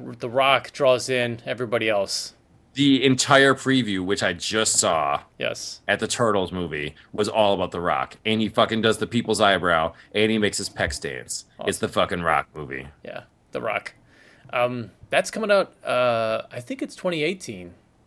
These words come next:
Speaker 2: Uh, it's, try this November.
Speaker 1: Oh, shit.
Speaker 2: Yeah,
Speaker 1: So
Speaker 2: Mona coming out this
Speaker 1: <clears throat>
Speaker 2: November, dude.
Speaker 1: They get a lot of big movies coming out, so it might be for some time. But anyways, there's been, like, zero information coming out about it.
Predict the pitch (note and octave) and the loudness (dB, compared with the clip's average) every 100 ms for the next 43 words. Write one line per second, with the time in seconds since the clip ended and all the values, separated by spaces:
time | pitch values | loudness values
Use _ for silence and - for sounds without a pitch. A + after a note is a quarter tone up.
0 | _ _ _ A2+ A#2+ A2 - A#2 - - | _ _ _ 2 2 2 0 -4 -2 -6
1 | - C3 C3 C3 - A#2 B2 G2 E2 F#2 | 0 2 2 2 2 2 2 0 -4 -6
2 | - _ _ - B2+ - C#3 G#2 _ _ | -18 _ _ -12 -10 -6 -6 -6 _ _
3 | _ _ _ _ _ _ _ G2 G#2+ C3+ | _ _ _ _ _ _ _ 0 2 2
4 | F#2+ A2 F#2+ F2+ - G2 G2+ G2+ D#2+ F#2+ | 2 4 2 0 -4 -2 0 0 0 -2
5 | - G2+ F#2 F#2 F#2+ E2 D2+ D#2 E2 D3+ | -2 -2 -2 -2 0 -2 -2 -4 -6 -4
6 | F3+ E3+ C#3+ A#2+ C3 D3 C3 - B2 A#2+ | -2 -2 -2 -6 -8 -6 -6 -4 -2 -2
7 | - - C3 B2 C#3+ F#3 F#3 F3+ - C#3+ | -2 -2 -2 -2 -2 -4 -4 -10 -8 -8
8 | A#2+ C#3 A#2+ - B2+ A#2+ G2+ A2 C#3 - | -4 -4 -6 -4 -2 0 0 2 2 0
9 | - F3 D#3+ C#3 - - - E3 E3 D#3+ | -4 0 2 0 -6 -12 -4 -2 0 2
10 | C#3 - - C#3 B2 A#2 A#2+ D#3+ E3 E3 | 2 0 -10 -12 -10 -8 0 2 4 4
11 | D3+ C#3+ - C3 C3 A#2+ A#2+ - A#2 A2+ | 2 -4 -8 -4 -4 -6 -8 -6 -2 -2
12 | G#2 G2 - - - | -2 -4 -8 -12 -18